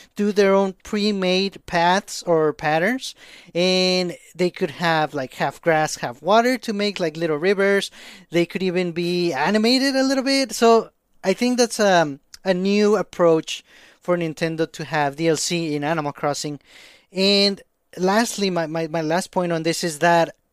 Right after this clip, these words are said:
even though you're gonna be able to buy whatever you wanted, I can also see, like, a season pass type of thing where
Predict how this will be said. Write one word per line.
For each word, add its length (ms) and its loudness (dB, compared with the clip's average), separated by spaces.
even 280 0
though 80 4
you're 200 2
gonna 240 -2
be 120 0
able 180 0
to 220 -10
buy 360 0
whatever 340 -2
you 180 -6
wanted, 360 -2
I 100 2
can 180 0
also 240 2
see, 280 -2
like, 200 0
a 60 -4
season 380 -4
pass 280 -2
type 200 -4
of 80 -14
thing 280 -6
where 320 4